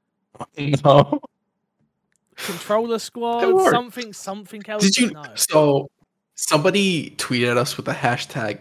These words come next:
Speaker 1: Potato Squad or something like that.
Speaker 2: Yeah.
Speaker 1: I don't know if you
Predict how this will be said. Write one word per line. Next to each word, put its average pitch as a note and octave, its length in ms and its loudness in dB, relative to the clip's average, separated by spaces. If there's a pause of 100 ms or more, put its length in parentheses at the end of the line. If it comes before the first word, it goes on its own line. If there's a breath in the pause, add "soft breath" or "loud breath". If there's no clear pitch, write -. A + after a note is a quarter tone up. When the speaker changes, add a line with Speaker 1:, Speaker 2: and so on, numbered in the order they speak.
(240)
Speaker 1:
Potato B2 360 0
Squad C3 260 2
or C3 60 0
something C3 180 -2
like C3 120 -6
that. C3 240 0 (100)
Speaker 2:
Yeah. - 140 -18
Speaker 1:
I B2+ 80 6
don't E3+ 140 8
know D#3 100 8
if C#3+ 140 2
you A2 100 -10